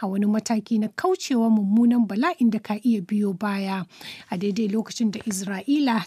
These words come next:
ta ƙara tsananta kai hare-harenta.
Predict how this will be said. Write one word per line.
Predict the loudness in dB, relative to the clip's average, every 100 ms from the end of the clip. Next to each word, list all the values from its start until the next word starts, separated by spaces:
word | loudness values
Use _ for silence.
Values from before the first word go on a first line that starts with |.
| -2
ta | -4 -2
ƙara | -6 -4 -2 -2 -4
tsananta | 0 4 4 2 0 -4 -2
kai | -2
hare-harenta. | 0 -2 -2 -2 -2 -2 0 -2 -4